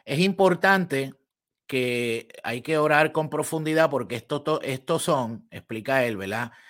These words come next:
Unas batallas espirituales poderosas. O sea, son unas batallas espirituales poderosas y eso es muy cierto, ¿ok? Entonces, mire, lo tercero que él mencionó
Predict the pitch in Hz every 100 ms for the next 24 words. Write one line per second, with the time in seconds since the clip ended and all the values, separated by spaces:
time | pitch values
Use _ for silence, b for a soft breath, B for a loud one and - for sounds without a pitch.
0 | B B B 123 147 156 147 147 151 160
1 | 165 160 - _ _ _ - 156 156 -
2 | - 135 120 104 120 127 175 175 151 127
3 | 110 151 196 117 - _ _ 123 104 -
4 | _ _ _ - 123 147 165 147 139 151
5 | 175 170 151 131 127 160 160 143 165 175
6 | - 131 131 190 196 185 - 175 220 175
7 | 107 _ _ 101 107 160 190 b b b
8 | b b b b - 135 175 170 156 165
9 | 151 143 139 131 170 208 226 233 226 208
10 | 214 208 208 202 135 135